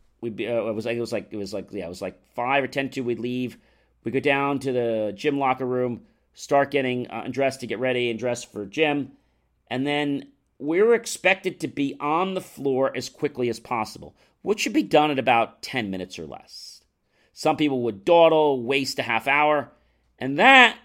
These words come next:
would get you in trouble because then there'd only be a half hour left for gym class.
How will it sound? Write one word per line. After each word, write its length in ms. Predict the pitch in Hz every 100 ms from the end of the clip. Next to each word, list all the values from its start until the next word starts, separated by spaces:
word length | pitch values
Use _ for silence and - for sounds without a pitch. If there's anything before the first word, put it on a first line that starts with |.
| _
would 180 | - -
get 140 | 143
you 160 | 131 127
in 80 | 127
trouble 340 | - 226 180
because 400 | 165 156 151 123
then 180 | 143 135
there'd 140 | 131
only 220 | 113 113
be 160 | 107 110
a 40 |
half 320 | 95 104 101 98
hour 280 | 92 98
left 280 | 92 78 85 -
for 100 | 165
gym 240 | 208 277
class. 540 | 202 113 - - -